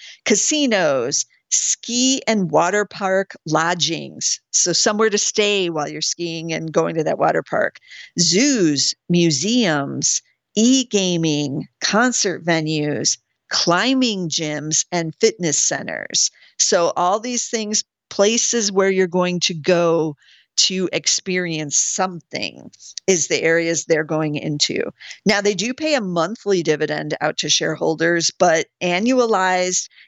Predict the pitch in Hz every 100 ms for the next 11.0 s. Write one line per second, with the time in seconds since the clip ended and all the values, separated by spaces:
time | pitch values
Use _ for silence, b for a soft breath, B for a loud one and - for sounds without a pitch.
0 | b 190 170 - 208 180 185 175 165 -
1 | 185 170 - 214 214 214 214 214 196 202
2 | 190 190 - 185 165 - 165 160 165 160
3 | 165 165 160 b b b 190 165 208 285
4 | 247 214 214 202 185 - 202 - - 247
5 | 247 - 202 226 - 226 - 190 285 -
6 | _ _ _ - 165 - - 294 302 277
7 | 240 247 - - - - _ _ _ _
8 | _ - 170 175 185 196 220 254 185 233
9 | 214 202 - - 196 185 185 196 175 160
10 | - 185 202 202 220 202 - 165 147 180